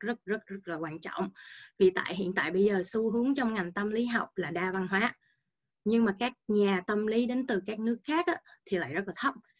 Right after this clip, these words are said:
Thì theo mà Thanh, Thanh research số liệu năm hai nghìn không trăm mười sáu á, thì ngành này tám mươi bốn phần trăm là Mỹ da trắng. Người châu Á mình chỉ là bốn phần trăm thôi nha.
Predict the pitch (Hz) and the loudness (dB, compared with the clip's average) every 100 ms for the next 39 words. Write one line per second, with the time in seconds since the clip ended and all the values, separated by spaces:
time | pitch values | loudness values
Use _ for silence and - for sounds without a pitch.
0 | _ - 202 190 208 208 196 196 190 196 | _ 0 2 2 0 0 -2 -2 2 2
1 | 202 202 196 - 202 190 185 226 - 240 | 4 2 0 -2 4 4 4 0 -4 -12
2 | - - 208 214 214 143 180 190 185 165 | -14 -12 -8 -4 -2 -2 0 -2 -2 -6
3 | 170 180 180 160 - 196 240 269 - - | -8 -6 -6 -6 -4 -2 0 -2 -8 -20
4 | - 202 190 175 180 170 156 - 180 214 | -6 0 2 2 0 -2 -4 -4 -2 0
5 | 240 196 214 220 180 175 165 160 143 131 | 0 0 -2 -2 -4 -4 -4 -6 -6 -8
6 | 180 196 - 185 208 - _ _ - 170 | -4 -4 -4 -8 -8 -8 _ _ -4 -2
7 | 185 175 190 226 170 180 170 208 185 185 | 2 2 4 2 0 -2 -4 -4 -4 -4
8 | 175 180 175 | -4 -4 -6